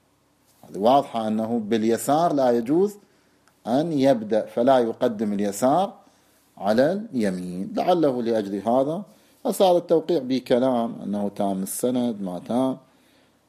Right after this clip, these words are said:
ما أعرف شنو مبنى السيد به، لكنه لعله لأجله احتاط وجوباً. قال: "نعم، الأحوط لزوماً عدم تقديم اليسرى على اليمنى".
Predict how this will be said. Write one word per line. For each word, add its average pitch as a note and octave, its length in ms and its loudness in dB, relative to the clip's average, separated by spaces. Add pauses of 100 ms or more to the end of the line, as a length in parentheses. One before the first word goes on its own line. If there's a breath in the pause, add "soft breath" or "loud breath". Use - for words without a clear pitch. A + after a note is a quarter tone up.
ما A#3 180 -6
أعرف F2+ 300 -6
شنو G2 220 -4
مبنى F#2 280 -4
السيد F#2+ 460 -4
به، C3 220 -6
لكنه C#3 680 -4 (180)
لعله A2 480 -2
لأجله A#2+ 680 -4
احتاط A#2+ 460 -2
وجوباً. F2+ 760 -6 (800 soft breath)
قال: C3 180 6 (100)
"نعم، B2+ 240 0
الأحوط A#2 520 -2
لزوماً C3+ 680 -2
عدم A#2+ 340 0
تقديم G#2 560 -2
اليسرى C3+ 680 -2 (640 soft breath)
على C3 440 0 (140)
اليمنى". F#2 640 -2